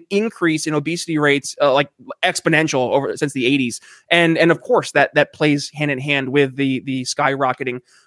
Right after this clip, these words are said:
obesity rates. My memes aren't funny, man. My memes are just trying to bring some, some, uh, some truth to folks. I,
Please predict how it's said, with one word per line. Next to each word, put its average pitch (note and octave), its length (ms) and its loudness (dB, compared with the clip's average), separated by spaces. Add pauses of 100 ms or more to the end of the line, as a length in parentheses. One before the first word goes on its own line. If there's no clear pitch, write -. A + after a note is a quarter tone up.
obesity C#3+ 400 -2
rates. C3 240 0
My F4+ 160 4
memes B3+ 320 4
aren't F#3+ 240 2
funny, F3+ 240 2
man. D#3 280 2
My E3 120 0
memes F#3 240 -2
are E3 60 -4
just C#3+ 160 -8
trying E3 140 -4
to C#3+ 60 -2
bring D3+ 200 -2
some, C#3+ 160 -8 (100)
some, C#3+ 240 -8
uh, C3 240 -4 (100)
some D3 200 -8
truth G3 360 2
to D3 120 2
folks. C#3 220 0
I, C#3 100 0